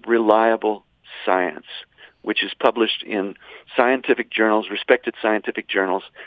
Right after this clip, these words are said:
such as Nature and Cell and the Journal of Virology. Uh, and people find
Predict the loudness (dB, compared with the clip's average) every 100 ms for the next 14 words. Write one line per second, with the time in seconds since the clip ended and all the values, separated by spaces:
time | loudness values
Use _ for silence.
0 | -20 -20 -2 0 0 -2 -2 0 4 4
1 | 4 0 -8 -8 -8 -12 -12 4 4 6
2 | 2 -2 _ _ _ _ _ _ _ _
3 | -20 -14 -10 -8 -8 -8 -2 0 2 2
4 | 2 4 4 2 0 -4 -8 -10 _ -20
5 | -20 -20 -6 -2 -2 -4 -10 -8 -2 0
6 | 2 2 2 2 -4